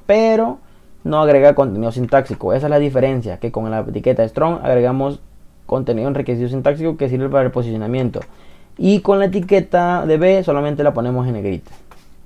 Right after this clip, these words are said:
Bien, luego de eso podría mencionarles otra etiqueta como sería subíndice, índice y también la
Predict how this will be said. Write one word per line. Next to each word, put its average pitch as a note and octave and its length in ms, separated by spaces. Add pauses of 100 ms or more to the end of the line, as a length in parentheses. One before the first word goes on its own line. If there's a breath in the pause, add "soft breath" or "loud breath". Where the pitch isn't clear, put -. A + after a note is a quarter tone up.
(360)
Bien, C3 240
luego D#3 220
de F3 160
eso E3+ 440
podría D3+ 360
mencionarles D3 960
otra B2+ 220
etiqueta C#3+ 440
como C3 240
sería C3 520
subíndice, F3 1200 (960)
índice G3+ 720
y G3 200
también D#3+ 480
la E3 200